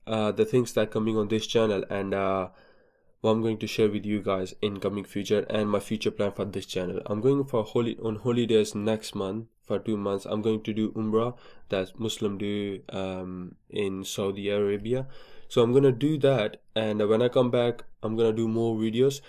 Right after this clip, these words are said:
But basically, I'm going to start to do two to three videos a week because I've been busy.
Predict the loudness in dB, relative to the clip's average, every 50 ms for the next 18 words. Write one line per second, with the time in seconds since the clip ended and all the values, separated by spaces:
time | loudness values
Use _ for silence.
0 | -20 -16 -4 0 0 0 4 4 2 4 4 2 4 4 4 6 6 4 4 4
1 | 0 -2 0 2 2 2 2 0 -4 -4 -2 -2 -2 -2 -2 -4 -2 -2 -2 0
2 | 0 -2 -6 -2 -2 -2 0 0 0 0 0 0 2 2 2 0 2 2 0 0
3 | 0 -4 -4 2 2 2 2 2 -2 -4 -4 -2 -2 0 -2 -2 -2 -2 -2 -2
4 | 0 0 0 0 0